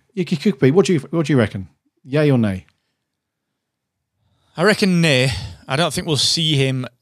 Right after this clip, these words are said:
Speaker 2: outside of flashbacks. I do think we're gonna start to see maybe a bit of time travel on this.
Speaker 1: You reckon?
Speaker 2: I think we're gonna, yeah, I think, uh, you know, how can you connect a story or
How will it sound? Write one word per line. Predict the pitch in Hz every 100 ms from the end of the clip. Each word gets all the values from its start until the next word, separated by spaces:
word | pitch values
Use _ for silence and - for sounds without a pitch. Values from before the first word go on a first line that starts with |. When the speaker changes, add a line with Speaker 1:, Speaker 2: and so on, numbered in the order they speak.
| _
Speaker 2:
outside | - 135 120 - 139 131
of | 120
flashbacks. | - 131 117 - 110 -
I | 123
do | 196 247
think | 233
we're | 175
gonna | 170
start | - 160 131
to | -
see | 151
maybe | 139 139
a | 123
bit | 120
of |
time | - 127 160
travel | - 123 107
on | 101
this. | 110 104 - _ _ _ _ _
Speaker 1:
You | 127
reckon? | 147 143 139 _
Speaker 2:
I | 117
think | 143
we're | 139
gonna, | 131 131 123
yeah, | - 147 156 160 165
I |
think, | - 208
uh, | 160 139
you | 208
know, | 196
how | 151 190 214
can | 202 202
you | 175 151 165 160 143 - - _ _ _ _ _ _
connect | - 143 143 147 -
a | 127
story | - - 139 135 123 104 -
or | 127 127